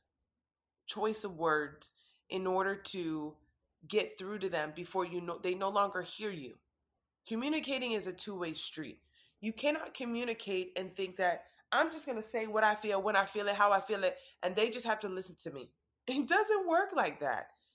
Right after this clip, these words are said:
You're wasting your time, your energy, losing your power behind screaming and hollering and kicking your chest about how you feel. So you have to do some homework. You have to do some understand-,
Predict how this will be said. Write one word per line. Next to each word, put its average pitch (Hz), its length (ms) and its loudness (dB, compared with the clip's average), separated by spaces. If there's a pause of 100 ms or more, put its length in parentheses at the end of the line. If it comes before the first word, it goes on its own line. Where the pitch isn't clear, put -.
You're 240 180 4
wasting 294 380 -4
your 262 100 -4
time, 240 300 2
your 226 180 0
energy, 226 380 -4
losing 214 360 -8
your 190 120 -2
power 214 400 4
behind 170 480 0 (280)
screaming 269 460 -2
and 269 100 2
hollering 226 440 8
and 180 80 -6
kicking 262 300 -12
your 269 120 -4
chest 208 340 2 (400)
about 185 240 2
how 180 240 4
you 175 120 -8
feel. - 380 -16 (800)
So - 140 -8
you 214 100 0
have 240 240 4
to 262 100 -6
do 214 140 -6
some 196 240 -4
homework. 151 480 -6 (280)
You 190 100 -6
have 220 300 6
to 277 120 -12
do 240 100 -6
some 202 280 -4
understand-, 180 640 -2